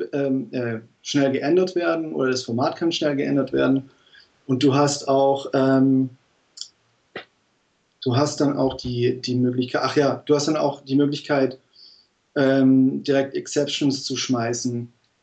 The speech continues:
wenn die U R L nicht stimmt. Also weil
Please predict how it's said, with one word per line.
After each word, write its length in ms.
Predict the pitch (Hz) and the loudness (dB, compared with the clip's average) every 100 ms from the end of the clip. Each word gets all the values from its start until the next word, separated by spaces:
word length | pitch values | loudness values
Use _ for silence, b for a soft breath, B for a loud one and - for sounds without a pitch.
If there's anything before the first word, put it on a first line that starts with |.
| _ | _
wenn 520 | 120 123 131 131 135 - _ - | -4 0 4 4 2 -4 _ -6
die 100 | 147 | -2
U 140 | 143 | 2
R 80 | 143 | 2
L 80 | 139 | 2
nicht 140 | 123 | 0
stimmt. 300 | - 113 107 | -2 -4 -2
Also 200 | 120 120 | -2 0
weil 260 | 127 127 | 2 0